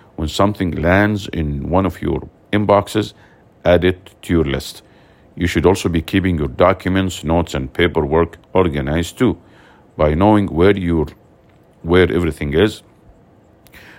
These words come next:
by knowing where everything is and what needs to be done, you remove the friction of just getting started. This will make you far less prone to being tempted by another, uh, YouTube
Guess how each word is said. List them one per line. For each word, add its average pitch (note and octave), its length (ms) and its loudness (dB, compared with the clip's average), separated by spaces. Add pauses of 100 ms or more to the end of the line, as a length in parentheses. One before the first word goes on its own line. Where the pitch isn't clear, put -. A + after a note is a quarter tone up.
(120)
by E2+ 180 4
knowing F#2 380 2
where E2+ 320 4
everything C#2+ 420 -4
is G#2 180 0
and C#2+ 200 -6
what D#2+ 220 -4
needs F2 160 -2
to - 160 -8
be C#2+ 80 -6
done, G2 260 -2 (340)
you F#2 120 0
remove F#2+ 380 0
the D2+ 100 -4
friction - 680 -4 (600)
of - 280 0
just - 380 0
getting F2 480 -2
started. - 580 -2 (360)
This F#2 240 2
will D#2 120 0
make E2+ 280 -2
you C#2+ 100 -2
far G2 540 0
less F#2 420 -2 (120)
prone G2 500 2
to D2+ 160 -6
being F2 340 -2 (380)
tempted F2 500 -2
by D2 140 2
another, D#2+ 360 0 (640)
uh, - 40 0
YouTube F2 640 0